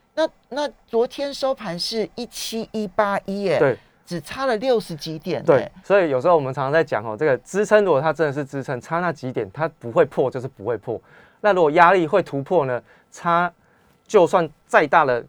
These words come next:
Speaker 2: 空方缺口，它会突破就是会突破。
Speaker 1: 现在台指期是跌两百多点欸。
Speaker 2: 对，所以其实吼，压力蛮重啊，就知道就今天就是利空来测试台北股市是不是真的如同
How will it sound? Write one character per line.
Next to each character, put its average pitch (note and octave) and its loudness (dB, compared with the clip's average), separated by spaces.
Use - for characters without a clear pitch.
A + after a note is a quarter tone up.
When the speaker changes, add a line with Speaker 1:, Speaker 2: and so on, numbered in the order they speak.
Speaker 2:
空 E3 -2
方 D3+ -2
缺 C#3+ -2
口， G#2 -4
它 D#3+ -8
会 E3+ 2
突 B2+ -8
破 B2+ -4
就 A#2+ -6
是 B2 -10
会 B2 -2
突 G#2+ -14
破。 G2 -10
Speaker 1:
现 - -10
在 - -4
台 - -10
指 G3+ -12
期 - -12
是 C#3 -12
跌 E3+ -8
两 D#3 -6
百 C3+ -4
多 C#3+ -6
点 C#3+ -12
欸。 - -20
Speaker 2:
对， C#3+ 6
所 D#3+ 4
以 D3 2
其 C#3+ -6
实 C3 -6
吼， C3+ -2
压 C#3 2
力 C#3 -4
蛮 G#2 -10
重 A2 -4
啊， E3 0
就 D#3+ -4
知 D3+ -6
道 C3+ 4
就 D3+ -6
今 D#3+ -4
天 E3 0
就 D#3 -2
是 D3+ -4
利 D3+ -6
空 C#3 -6
来 A2 -10
测 B2 -6
试 A2+ -10
台 D3 2
北 F3 0
股 B2 -8
市 C#3 -10
是 D3+ -16
不 D3+ -14
是 D3 -8
真 F#3+ 0
的 D#3 0
如 A#2+ -4
同 A2 -6